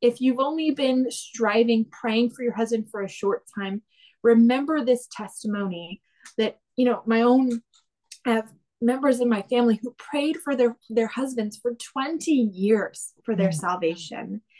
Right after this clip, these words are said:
Speaker 1: You know, they got married unequally yoked, which, you know, that's why the Lord calls us not to do that. But even then, even with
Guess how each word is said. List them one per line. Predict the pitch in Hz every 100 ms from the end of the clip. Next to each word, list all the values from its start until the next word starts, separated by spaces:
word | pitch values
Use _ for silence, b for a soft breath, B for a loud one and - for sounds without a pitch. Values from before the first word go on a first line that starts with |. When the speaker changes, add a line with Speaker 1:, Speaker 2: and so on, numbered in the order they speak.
| b b b
Speaker 1:
You | 233
know, | 220 - 240
they | 233
got | 226 196
married | 226 233 233
unequally | - 190 220 226 233 214
yoked, | 190 196 202 -
which, | 190 - - -
you | 226
know, | 196
that's | 202
why | 220
the | 202
Lord | 190 202 202
calls | - 202 190
us | 196
not | 190
to | -
do | 208 214
that. | 196 185
But | 196 - _ b b -
even | 302 330 339 285 233
then, | 220 240 202 - 233 - _
even | 247 269 311 285
with | 226